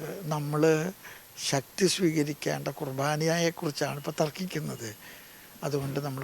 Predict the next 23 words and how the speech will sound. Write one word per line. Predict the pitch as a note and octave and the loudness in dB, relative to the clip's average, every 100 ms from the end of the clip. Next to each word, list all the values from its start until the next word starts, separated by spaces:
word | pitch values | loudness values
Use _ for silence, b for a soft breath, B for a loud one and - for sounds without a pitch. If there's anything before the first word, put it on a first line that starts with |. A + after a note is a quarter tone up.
| - | -8
കുർബാനയിൽ | - A#2+ C3 C#3+ D3 C#3+ D3 | -8 -2 -2 0 -2 -2 -4
കുറേ | C#3+ C3+ C3+ C3+ - | -6 -6 -4 -6 -6
കൂടെ | C3 C3+ - | -4 -4 -4
ശക്തമായിട്ട് | C#3 - B2+ B2+ C3+ C3+ D3+ D3 | -6 -8 -8 -6 -6 -6 -10 -10
പങ്കെടുക്കണം. | B2+ B2 C3+ B2+ C3 C3 C3+ - B B - | -10 -8 -8 -6 -6 -8 -10 -14 B B 0
ഈ | F3+ | 10
കോവിഡൊക്കെ | F#3 F3 F#3 F#3+ F#3 | 12 12 10 8 6
വന്നു | F3+ F#3 | 4 4
കഴിഞ്ഞ് | F3 E3+ E3+ | 4 4 2
കഴിഞ്ഞപ്പോൾ | E3+ E3+ E3+ E3 E3 D#3+ E3+ B B - | 2 0 -2 2 4 4 2 B B 0
ഓൺലൈനിലൊക്കെ | D3 D#3 E3 E3 E3+ F#3 E3+ | 4 8 8 8 6 4 4
കുർബാന | E3 D3+ D3+ D#3+ | 4 6 4 2
കണ്ടാൽ | E3 E3 E3 E3 | 2 4 4 4
മതി | D3+ D#3 | 4 2
എന്നുള്ള | E3 D#3+ D#3 | 4 2 2
ചിന്താഗതിയൊക്കെ | E3 D#3+ D#3+ D#3 D#3+ E3+ | 2 4 6 4 4 2
വർദ്ധിക്കുന്നുണ്ട്. | D#3+ E3+ E3 F#3 F#3 D#3+ C3+ - B B B B - | 4 4 6 6 6 2 -2 -6 B B B B 2
അവർക്കൊക്കെ | D3 - G3+ - G#3+ A3 | 2 4 4 10 10 10
എനിക്ക് | F3+ F#3 G3+ | 6 4 6
തോന്നുന്ന | G3 F#3+ G3 | 8 6 6
ഒരു | F#3+ E3 | 6 8
ഉണർത്തുമണിയാണ്. | D#3+ E3+ G#3 G#3+ A3 F#3+ C#3+ B2 A2+ - B B B B - | 4 6 6 6 6 4 0 -6 -12 -16 B B B B -10
കുറേ | D3 D3 | 0 4